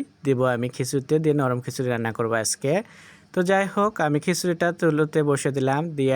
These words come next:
আমি এখন এটাকে চুলা জাল ধরে ঢাকনা দিয়ে আমি বেশ কিছুক্ষণ করবো। তো ঢাকনাটা তোলার পর দেখতেই পারছো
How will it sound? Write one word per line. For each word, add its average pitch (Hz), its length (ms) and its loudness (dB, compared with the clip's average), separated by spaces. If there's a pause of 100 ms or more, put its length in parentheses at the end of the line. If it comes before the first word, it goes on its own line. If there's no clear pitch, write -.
আমি 123 120 -2 (100)
এখন 127 240 -8
এটাকে 120 360 -6
চুলা 127 240 -4
জাল 120 200 0
ধরে 139 160 0 (120)
ঢাকনা 123 340 -6
দিয়ে 117 160 0
আমি 110 100 -6 (180)
বেশ 113 180 -4
কিছুক্ষণ 139 400 -4 (480)
করবো। 123 200 -4 (100)
তো 143 60 0 (120)
ঢাকনাটা 156 480 0
তোলার 151 260 0
পর 160 160 4
দেখতেই 143 300 0
পারছো 147 240 -2